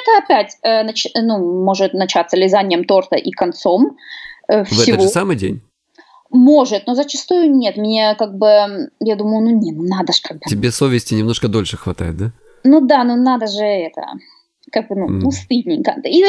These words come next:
Speaker 1: и по-честному, я себя намного, я себя чувствую хорошо физически, да, усталость и так далее.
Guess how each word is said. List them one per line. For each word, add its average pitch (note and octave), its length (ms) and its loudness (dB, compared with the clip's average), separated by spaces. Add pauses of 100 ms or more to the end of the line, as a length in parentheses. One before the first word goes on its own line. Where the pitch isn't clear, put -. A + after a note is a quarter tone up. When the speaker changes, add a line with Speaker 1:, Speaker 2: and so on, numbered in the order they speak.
Speaker 1:
и - 20 -2
по-честному, G4+ 480 0
я A3+ 180 0
себя C#4 220 0
намного, C4 600 2 (260)
я B3+ 200 2
себя B3 220 -2
чувствую B3+ 520 0
хорошо G#3+ 420 0 (100)
физически, G3+ 640 -2
да, A#3+ 240 2
усталость D#4+ 560 0
и A#3 40 -18
так G3+ 140 -6
далее. C#4+ 300 2